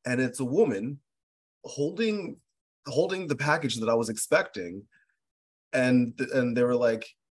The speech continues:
um, "Hi, are you the Vibe with Kai?" And I was like, "Yes." And they're like, "Hi, um, this package was outside of, of your, of your building, and I, I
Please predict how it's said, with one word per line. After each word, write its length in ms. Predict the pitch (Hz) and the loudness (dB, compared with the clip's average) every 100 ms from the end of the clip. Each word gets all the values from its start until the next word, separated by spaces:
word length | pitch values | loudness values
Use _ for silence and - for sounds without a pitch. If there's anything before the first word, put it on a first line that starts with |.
| _ - | _ -2
um, 220 | 127 120 120 | 0 0 -2
"Hi, 500 | - 165 156 110 - | -4 0 2 0 -2
are 60 | 120 | -4
you 200 | 117 143 | -4 -4
the 160 | 139 123 | -4 -4
Vibe 300 | 104 110 113 | -2 -2 -2
with 140 | 107 - | -6 -8
Kai?" 480 | 123 143 110 95 - | -6 -2 -2 -2 -6
And 100 | 104 | -10
I 40 | 104 | -6
was 220 | 107 98 | -6 -4
like, 280 | 104 95 92 _ _ _ _ _ _ - | -4 -4 -6 _ _ _ _ _ _ -18
"Yes." 1200 | - 101 95 - - - 87 143 - - - - _ _ _ _ - | -16 -16 -14 -8 -6 -4 0 2 2 -4 -6 -10 _ _ _ _ -4
And 120 | 127 | 0
they're 80 | 127 | 2
like, 320 | 127 120 117 - _ - | 4 4 2 -8 _ -2
"Hi, 320 | 151 135 120 - | 2 4 2 0
um, 260 | 123 123 | 0 0
this 160 | 127 131 | -4 -6
package 520 | - 147 143 139 127 - | -4 -4 -2 -4 -6 -6
was 220 | 127 117 | -4 2
outside 460 | 127 123 - 120 117 | 2 4 2 2 2
of, 160 | 113 - | -2 -4
of 220 | 123 110 | -6 -4
your, 280 | 113 110 107 | -2 -2 -2
of 260 | 120 107 | -2 -6
your 200 | 104 110 | -4 -6
building, 560 | 104 127 123 113 110 104 | -4 -2 0 0 -2 -4
and 140 | 110 101 | -6 -4
I, 300 | 107 107 98 - | -2 -2 -4 -4
I 240 | 107 101 | -4 -4